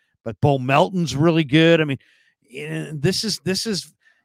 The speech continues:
in some ways makes things very kinda complicated from a defensive standpoint.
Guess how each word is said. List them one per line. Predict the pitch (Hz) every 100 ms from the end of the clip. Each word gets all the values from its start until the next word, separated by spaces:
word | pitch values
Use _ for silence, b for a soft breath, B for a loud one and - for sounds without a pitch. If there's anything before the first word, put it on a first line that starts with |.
| _
in | 165
some | - 196 214
ways | 196 151 143
makes | 160 -
things | 180 143
very | 147 160 170
kinda | - 147 127
complicated | - 151 170 165 - 139 127 123 113 -
from | 135
a | 120
defensive | 143 147 160 - -
standpoint. | - 139 151 127 127 110 104